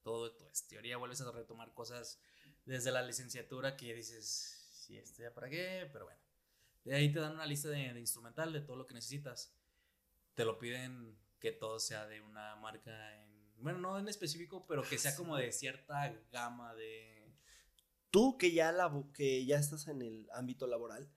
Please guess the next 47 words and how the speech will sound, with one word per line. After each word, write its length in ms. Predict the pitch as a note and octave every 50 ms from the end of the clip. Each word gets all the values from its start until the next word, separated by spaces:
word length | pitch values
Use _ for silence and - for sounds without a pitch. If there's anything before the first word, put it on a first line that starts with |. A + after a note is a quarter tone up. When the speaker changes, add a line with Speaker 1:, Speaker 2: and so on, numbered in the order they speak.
| _ _ _ _ -
Speaker 2:
¿por 160 | D3 D3 D3
qué 140 | D3+ D3+ D3
crees 260 | E3 D#3+ E3+ D3+ -
que 160 | - E3 D#3+
esto 180 | D3 D3 E3 D#3+
suceda? 360 | D3 C#3+ C#3+ D3 C3 A2+ G#2+
Porque 220 | - C#3 - - -
también 260 | C3+ C3+ C#3+ D#3+ D#3
sucede 460 | - F3+ - - D#3 D3 D3+ D3+ D3+
en 80 | D3 C3+
la 120 | A#2 A2+
carrera. 400 | - A2+ A2 A#2 A2 G2 F#2 - _ _ _ _ _ _ _ _ _ _ _ _ - - - _ _ _ _ -
Speaker 1:
La 200 | - G#2+ A2 A2+
verdad 480 | A2+ A2+ A#2 A#2+ C3 C#3+ D#3 F3 D#3+ - -
es 160 | D3 D3 -
que 160 | - F3+ F3 E3
al 140 | D3+ C#3+ D3
principio 360 | B2 A#2+ A#2 B2+ - - D3
uno 100 | D3 D3
lo 80 | D3 C3
ve, 300 | B2 A#2+ B2 - - _ _ _ _ -
sí 220 | - - G#3+ -
puedes 400 | - - - F#3 F3 F3+ - F#3
hacer 320 | D#3 D3 D3 D3 D3 D3
cualquier 420 | - D#3+ D3 C#3+ - C#3 C3+ C3 -
procedimiento 600 | - D3+ D3 D3 C3 A#2 A#2 A2+ A#2 - C3+ C3+ -
casi 340 | - A2+ A#2 - - D3 D3
que 200 | C3 A#2+ A2+ -
con 280 | - A2 A2+ A2+ G#2+ _ _
cualquier 560 | - D3 - - - _ _ - - - -
material. 260 | - A#2+ - C3 A2+
Speaker 2:
Yo 100 | B2 B2
tengo 260 | - D3+ E3 E3+ E3+ F#3
mis 180 | F3 D3+ -
teorías. 400 | - - - - - - - - - - _ _ _ _ _ _ -
Ahorita 320 | - A#2 A#2 A#2 A2 - - -
te 80 | G#3+
voy 80 | E3+ D#3
a 20 | D3
decir. 300 | - - A2+ - - -
Speaker 1:
Ah, 140 | B2 B2 B2+
ok, 120 | A#2+ - B2 A#2 A2+
ok, 80 | - - A2 A2 -
ok, 80 | - A2+ A2
ahorita 240 | A2+ A2+ - A#2+
vemos 240 | A#2+ A#2+ A#2+ A#2+ A#2
eso. 240 | A#2+ A2 A2+ G#2+